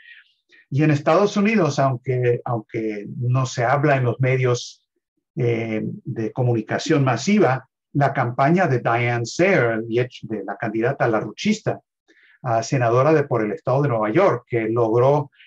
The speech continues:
quedar en la boleta con más de cuarenta y cinco mil firmas de, las necesarias para quedar ahí. Algo insólito, inesperado, su contrincante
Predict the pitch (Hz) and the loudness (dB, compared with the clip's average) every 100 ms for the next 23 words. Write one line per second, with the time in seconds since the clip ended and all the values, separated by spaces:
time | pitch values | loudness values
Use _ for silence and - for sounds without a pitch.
0 | _ 131 120 131 135 - 160 202 208 147 | _ 0 2 2 0 0 2 4 4 4
1 | 113 110 117 - 117 110 127 127 120 117 | 0 -2 -6 -4 -6 -2 -2 0 -2 -2
2 | 107 104 98 101 - 120 - 110 113 165 | -4 -6 -6 -8 -8 -10 -6 -6 -2 0
3 | 190 - 135 120 127 123 120 - - 104 | 0 0 -2 -2 -4 -4 -8 -10 -12 -16
4 | 95 104 - 117 - 131 104 98 - _ | -14 -14 -12 -12 -4 -2 -2 -6 -12 _
5 | - - _ - 113 107 113 117 139 117 | -20 -20 _ -6 -6 -4 -2 0 0 0
6 | 123 - _ - - 139 139 147 131 - | -4 -6 _ -20 -4 0 2 4 2 2
7 | 156 160 170 156 127 110 - 120 113 131 | 2 2 2 0 0 -2 -6 -4 0 2
8 | 156 165 156 135 - 107 - 104 - 113 | 4 2 0 -6 -8 -10 -10 -14 -6 -6
9 | 117 120 107 | -4 -4 -4